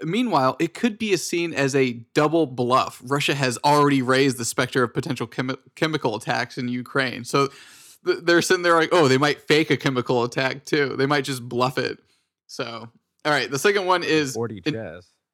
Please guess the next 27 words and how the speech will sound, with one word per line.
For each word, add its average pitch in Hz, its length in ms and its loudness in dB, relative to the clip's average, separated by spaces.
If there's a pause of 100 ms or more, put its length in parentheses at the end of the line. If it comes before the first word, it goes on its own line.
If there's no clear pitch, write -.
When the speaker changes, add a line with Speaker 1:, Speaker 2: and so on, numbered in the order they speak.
Speaker 1:
an 143 240 -4
embassy 156 460 0
attack. - 500 -10 (460)
Ukraine 147 320 -2
intelligence 131 480 0
has 131 160 -2
reported, 135 580 0 (220)
uh, 120 360 2
reportedly 156 500 2
warned 143 280 0
that 131 140 -4
Russia 156 240 -4
could 165 260 -6
stage 160 320 -6
a 139 160 -4 (280)
provocation, 190 960 -6 (1400)
provocation 180 1000 2
against 143 360 -2
attacking, 151 600 -2
uh, 127 260 0
an 139 100 -2
embassy 139 380 -2
consulate. 117 640 -6 (920)
Uh, 135 480 2
and 143 200 0
then 143 220 0
third, 143 500 4